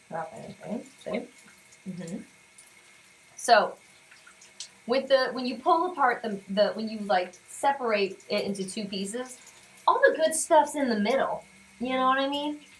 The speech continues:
All the good stuff, the pickles and the, all the accoutrements, that's your best bite, and that should be your first bite. Mm-hmm. It's all about the pickle.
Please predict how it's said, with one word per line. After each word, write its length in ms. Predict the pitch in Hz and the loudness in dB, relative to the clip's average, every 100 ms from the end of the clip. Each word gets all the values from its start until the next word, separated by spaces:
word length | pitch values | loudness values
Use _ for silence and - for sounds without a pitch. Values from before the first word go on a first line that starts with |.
| - | 0
All 180 | 277 330 | 2 2
the 100 | 392 | 0
good 200 | 339 277 | -4 -6
stuff, 300 | - 247 - | 0 0 0
the 60 | 190 | -6
pickles 680 | - 320 277 254 247 233 | -2 0 2 4 2 0
and 180 | 202 196 | -2 0
the, 120 | 185 | -2
all 320 | - 247 269 | 2 2 2
the 280 | 254 240 220 - | 2 0 -2 -4
accoutrements, 920 | 196 - 262 - 240 202 202 202 - - - - - - - - - - | -6 -4 -6 -2 0 2 0 -2 -8 -16 -20 -20 -20 -20 -20 -20 -20 -4
that's 320 | 233 233 247 285 | 2 2 0 -4
your 140 | 277 | 0
best 320 | 208 196 - | 2 2 -2
bite, 380 | 143 208 262 - - - - - | -4 -4 -6 -12 -20 -20 -10 -2
and 140 | 226 | 0
that 140 | 226 226 | 0 -2
should 120 | 220 | -6
be 80 | 240 | -2
your 160 | 233 | -2
first 300 | 233 247 - | -4 -8 -8
bite. 240 | - - - - - - - - - - - - - - - _ - _ _ - - - _ _ - - - - _ _ _ _ _ _ - - 185 | -10 -10 -12 -20 -20 -20 -20 -20 -20 -20 -20 -20 -20 -20 -20 _ -20 _ _ -20 -20 -20 _ _ -20 -20 -20 -20 _ _ _ _ _ _ -20 -16 -10
Mm-hmm. 380 | 185 196 277 - - - - - - - - - - - _ - _ _ _ - - - - - - - - - - - _ - - - | -4 -4 -4 -10 -20 -20 -20 -20 -20 -20 -20 -20 -20 -20 _ -20 _ _ _ -20 -20 -20 -20 -20 -20 -20 -20 -20 -20 -20 _ -20 -18 -6
It's 140 | 226 269 | 0 2
all 180 | 302 | 2
about 280 | 240 226 202 | 4 4 4
the 60 | 190 | -2
pickle. 460 | 190 175 214 247 | -6 -2 -2 -2